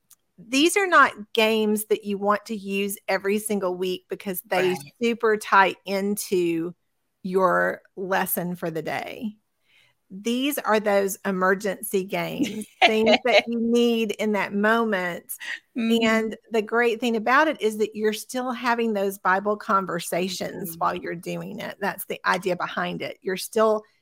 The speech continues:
Speaker 1: discussing the Bible story. You're still bringing up points to help them remember the Bible story. And so you are finding ways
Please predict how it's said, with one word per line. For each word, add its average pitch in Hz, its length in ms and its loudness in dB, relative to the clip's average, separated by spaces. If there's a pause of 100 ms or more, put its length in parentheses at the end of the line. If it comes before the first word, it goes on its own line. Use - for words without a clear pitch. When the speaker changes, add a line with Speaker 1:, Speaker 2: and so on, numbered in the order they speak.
(100)
Speaker 1:
discussing 208 580 2
the 196 80 0
Bible 185 300 4
story. 185 400 -4
You're 170 140 -4
still 185 220 -2
bringing 196 460 0
up 208 140 -2
points 185 400 -4
to 190 80 -6
help 175 240 -8
them 180 140 -4
remember 175 440 -2
the 190 100 -4
Bible 190 300 0
story. 214 520 0 (540)
And 208 300 2
so 208 220 4
you 202 340 0
are 202 100 2
finding 208 480 2
ways 190 540 0